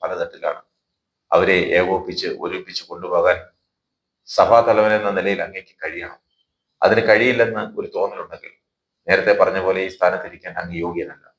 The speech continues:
ഉചിതമായ തീരുമാനം അങ്ങ് തന്നെയാണ് എടുക്കേണ്ടത്. ഇപ്പോൾ വന്ന് വന്ന് വൈദികരെ അൾത്താരയിൽ വിശുദ്ധ ബലിപീഠത്തിൽ വരെ വിശ്വാസികൾ കയറി തല്ലുന്ന സ്ഥിതിയിലായി. അധികം താമസിയാതെ മെത്രാനെയും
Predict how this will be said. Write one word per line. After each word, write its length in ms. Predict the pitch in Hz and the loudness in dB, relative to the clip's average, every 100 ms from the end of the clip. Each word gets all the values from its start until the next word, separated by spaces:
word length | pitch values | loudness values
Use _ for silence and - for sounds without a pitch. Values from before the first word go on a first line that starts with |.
| _ _ _ | _ _ _
ഉചിതമായ 440 | - 107 110 107 101 | -2 2 4 4 2
തീരുമാനം 520 | 95 95 98 95 92 - _ _ - | 0 -2 0 -2 -4 -10 _ _ -12
അങ്ങ് 220 | 90 107 92 | -6 -2 0
തന്നെയാണ് 320 | 90 87 85 | 0 -2 -2
എടുക്കേണ്ടത്. 480 | 80 76 78 - - _ _ _ _ _ 92 | -6 -8 -12 -12 -14 _ _ _ _ _ -10
ഇപ്പോൾ 240 | 95 110 | 2 4
വന്ന് 240 | 98 98 110 | 6 2 2
വന്ന് 200 | 101 104 | 2 2
വൈദികരെ 540 | 95 98 104 101 101 92 - _ - | 2 2 -2 0 0 -2 -8 _ -8
അൾത്താരയിൽ 580 | 95 107 101 104 101 98 - | -2 4 4 4 0 -4 -12
വിശുദ്ധ 260 | - - 104 | -14 -12 -8
ബലിപീഠത്തിൽ 600 | 92 98 104 98 101 98 | -6 -4 -4 -4 -4 -6
വരെ 200 | 95 95 95 | 0 2 2
വിശ്വാസികൾ 560 | - - 101 - 98 92 | 0 0 0 0 -6 -12
കയറി 260 | 92 92 92 | -10 -12 -4
തല്ലുന്ന 340 | 85 92 95 87 - - | -4 -4 -4 -4 -4 -12
സ്ഥിതിയിലായി. 580 | _ 85 85 87 71 71 - _ _ _ _ - | _ -8 -4 0 0 -2 -8 _ _ _ _ -4
അധികം 260 | 85 87 | -2 0
താമസിയാതെ 600 | 87 87 92 87 90 87 82 | 2 0 0 0 2 2 0
മെത്രാനെയും 520 | 85 90 87 90 87 | -2 0 0 -2 -8